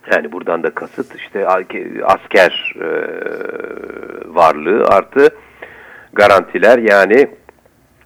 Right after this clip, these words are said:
bu, e, adanın, e, garantörü olacak mı, e, meselesi. Şimdi, e, Kıbrıs meselesinin çözümü,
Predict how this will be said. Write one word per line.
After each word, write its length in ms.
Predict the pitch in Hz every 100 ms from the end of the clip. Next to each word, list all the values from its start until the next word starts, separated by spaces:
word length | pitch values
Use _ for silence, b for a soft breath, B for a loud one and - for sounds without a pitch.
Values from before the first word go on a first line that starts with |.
| - -
bu, 360 | 101 110 123 113
e, 140 | 101 95 87 85 82 - - - - - - - - - - -
adanın, 540 | 95 95 92 135 131
e, 680 | - 107 98 92 90 92 101
garantörü 680 | 95 104 101 95 - 90
olacak 540 | 147 135 120 113 101 -
mı, 120 | 69 _ _ _ _ _ _ -
e, 40 |
meselesi. 640 | - 87 - - - - - _ _
Şimdi, 360 | - 220 156 - - B B B B B B B -
e, 360 | 107 98 95 92
Kıbrıs 380 | - 165 160 -
meselesinin 680 | 123 117 120 113 - 123
çözümü, 640 | 117 120 110 107 117 110